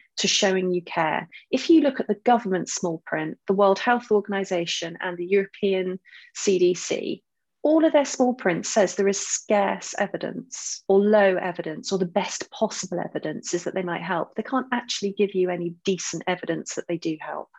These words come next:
So that's what I object to, the fact that they were, um, legally mandated.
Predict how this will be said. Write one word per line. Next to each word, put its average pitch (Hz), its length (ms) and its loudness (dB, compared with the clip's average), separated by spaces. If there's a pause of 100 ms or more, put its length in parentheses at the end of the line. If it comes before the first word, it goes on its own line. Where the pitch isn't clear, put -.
(560)
So 208 140 4
that's 240 400 2
what 208 100 4
I 202 60 6
object - 460 -2
to, 165 220 -4
the 190 60 -6
fact 185 240 0
that 190 140 -4
they 196 160 4
were, 180 340 0 (240)
um, 175 340 -2
legally 190 440 2
mandated. - 680 -6